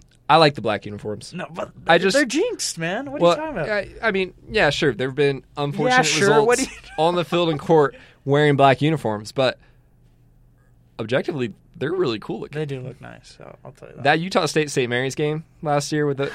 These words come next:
Speaker 1: with the blackout.
Speaker 2: Do not even be talking about that
Speaker 1: That
Speaker 2: with,
Speaker 1: game
Speaker 2: with
Speaker 1: was
Speaker 2: any fondness.
Speaker 1: That game was disappointing because,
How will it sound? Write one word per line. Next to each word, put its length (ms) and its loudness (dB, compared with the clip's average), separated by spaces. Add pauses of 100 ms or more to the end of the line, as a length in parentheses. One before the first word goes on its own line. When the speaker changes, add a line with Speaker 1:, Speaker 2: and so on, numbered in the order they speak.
(180)
Speaker 1:
with 140 2
the 60 0
blackout. 600 4
Speaker 2:
Do 160 -6
not 220 -4
even 180 -6
be 100 -8
talking 380 -4
about 180 -2
that 300 -4
Speaker 1:
That 120 4
Speaker 2:
with, 80 0
Speaker 1:
game 120 4
Speaker 2:
with 100 2
Speaker 1:
was 140 2
Speaker 2:
any 120 0
fondness. 720 -4
Speaker 1:
That 220 -2
game 260 -4
was 160 -4
disappointing 640 -4
because, 520 -6